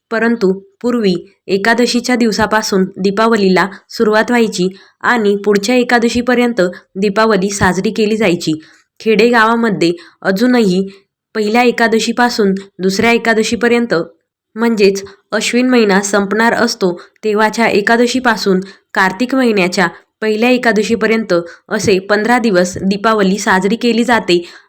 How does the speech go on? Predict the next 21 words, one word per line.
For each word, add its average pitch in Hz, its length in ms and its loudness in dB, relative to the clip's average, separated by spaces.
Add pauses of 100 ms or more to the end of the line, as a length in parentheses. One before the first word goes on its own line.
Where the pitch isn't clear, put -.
आणि 214 420 2
दिवे 208 340 2
लावले 202 300 2
जातात. 180 320 -2 (480)
अजूनही 202 600 0 (240)
काही 208 280 0
खेडेगावांमध्ये 226 920 2 (420)
ही 233 80 -2
पद्धत 190 320 0 (200)
चालू 190 260 2
आहे. 196 300 2 (580)
वसुबारस 226 680 2
जरी 190 280 2 (360)
एकादशीच्या 233 720 0
दुसऱ्या 202 340 0
दिवशी 240 300 0
आले, 226 320 2 (480)
तरी 220 180 0
देखील 214 420 0 (220)
एकादशीच्या 233 720 0
दिवशी 214 400 0